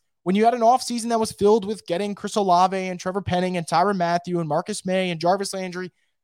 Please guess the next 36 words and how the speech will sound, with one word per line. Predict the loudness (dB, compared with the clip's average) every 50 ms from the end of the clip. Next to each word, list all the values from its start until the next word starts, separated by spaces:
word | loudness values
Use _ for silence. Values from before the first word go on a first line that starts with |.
| _ _ _ _
and | -2 -2 -2 -2 -4
thinking | -6 -4 -4 -4 0 0 2 2 2 0 -2 -6 _ _ _ _ _
you're | 2 4 4
gonna | 6 4 4
win | 4 2 2 2
now | 0 2 2 2 0
in | 0
an | 0 -2
N | -2 -2 -2
F | -2
C | -4 -4 0 0
that's | 0 0 0 2
not | 2 2 2
very | 0 -2 -4 -4
good. | -6 -10 -14 -14 _ _ _ _ _ _
And | 2 6 6
while | 8 6
the | 6 6 4
N | 2
F | 2
C | -2 -4 -4 -4
is | -4
still | -4 -4 -4 -4
not | -4 -4 -6 -2
good, | -2 0 0 -2 -6 -14 _ _ _ -6
and | -4 -2
that | -2 -2 2
part's | 4 4 4 4
been | 0 -8 -2
validated, | 0 2 4 4 2 2 2 -2 -2 -4 -6 -12 _ _ _ _ _ _ _
these | -4 -2 -2
two | -2 -4 -4
teams | -2 -2 -2 0
have | -2 -2 -2
really | -2 -4 -4
struggled. | -8 -6 -6 -8 -8 -8